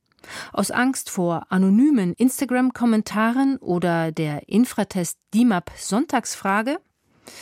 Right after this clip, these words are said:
Wir sollten das dringend erforderliche Verbotsverfahren nicht nur unter dem Angsthasen-Blickwinkel betrachten. Klappt das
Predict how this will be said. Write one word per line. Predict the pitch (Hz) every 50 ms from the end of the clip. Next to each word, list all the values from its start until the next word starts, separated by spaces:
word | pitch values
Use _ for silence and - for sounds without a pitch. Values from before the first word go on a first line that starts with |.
| - - - - _ _ _ -
Wir | 190 214 208
sollten | 202 240 269 330 - - 269 233
das | 202 185 180 - - _
dringend | - 185 190 226 277 294 233 202 190
erforderliche | - - 170 - - 202 208 208 208 196 185 180 160 190
Verbotsverfahren | 170 - 190 165 151 185 214 254 - - - - 185 165 - - 175 170 170 185 180 185 - 190
nicht | 226 262 - -
nur | 285 302 320 311
unter | - 254 247 262 254
dem | 247 247 247 - -
Angsthasen-Blickwinkel | - 247 277 277 - - - - - 185 170 170 165 160 - 180 175 160 170 175 170 - - 190 175 170 180 170
betrachten. | 170 175 - - - 165 165 - - - 170 170 156 _ _ _ _ -
Klappt | - 190 196 - -
das | 180 160 156 - - -